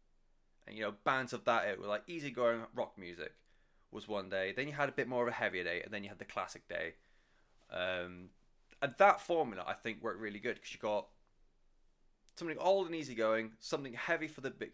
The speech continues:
um, for the, like, cultists, and something for the nostalgists. Replace that, like, bounce between the nostalgist act and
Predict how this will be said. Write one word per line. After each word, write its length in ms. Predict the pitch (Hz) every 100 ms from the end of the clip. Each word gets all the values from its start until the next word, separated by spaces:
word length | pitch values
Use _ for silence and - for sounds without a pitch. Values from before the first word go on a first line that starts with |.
| -
um, 200 | 113 110
for 140 | 107
the, 180 | 107 101
like, 240 | 95 92 - - _ _ _
cultists, 760 | - 117 101 113 110 - - - - _ _ - - _ - _ -
and 560 | 107 107 104 104 104 - - _ _ _ _ _
something 300 | - 127 107
for 100 | 107
the 60 | 101
nostalgists. 680 | 101 - 101 90 87 - - -
Replace 420 | 143 - 208 190
that, 300 | - 143 123
like, 240 | 113 113 - - _
bounce 240 | 180 185 180
between 400 | 131 139 123 110
the 80 |
nostalgist 560 | 107 113 123 123 110 -
act 240 | 113 110 -
and 240 | 110 110